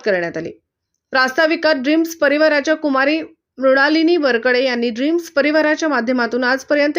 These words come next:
केलेल्या उल्लेखनीय कार्याची माहिती सांगितली. यावेळी त्या म्हणाल्या की आमच्या ड्रीम्स परिवाराच्या माध्यमातून अनेक विद्यार्थ्यांनी आजपर्यंत विविध स्पर्धेमध्ये उल्लेखनीय यश मिळवले आहे.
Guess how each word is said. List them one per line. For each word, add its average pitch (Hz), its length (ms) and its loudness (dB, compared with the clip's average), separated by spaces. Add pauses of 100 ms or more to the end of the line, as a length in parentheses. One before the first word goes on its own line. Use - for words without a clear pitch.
केलेल्या 240 320 2
उल्लेखनीय 254 540 0
कार्याची 220 420 -4
माहिती 254 380 -2
सांगितली. 196 440 -6 (640)
यावेळी 302 420 2
त्या 370 120 0
म्हणाल्या 302 380 2
की 311 140 -4
आमच्या 269 340 0
ड्रीम्स 302 380 -2
परिवाराच्या 262 580 2
माध्यमातून 247 580 -2
अनेक 262 300 -2
विद्यार्थ्यांनी 269 840 -2 (380)
आजपर्यंत 311 640 2
विविध 285 380 2
स्पर्धेमध्ये 254 880 0 (600)
उल्लेखनीय 302 680 2
यश 240 160 0
मिळवले 214 300 2
आहे. 185 260 -8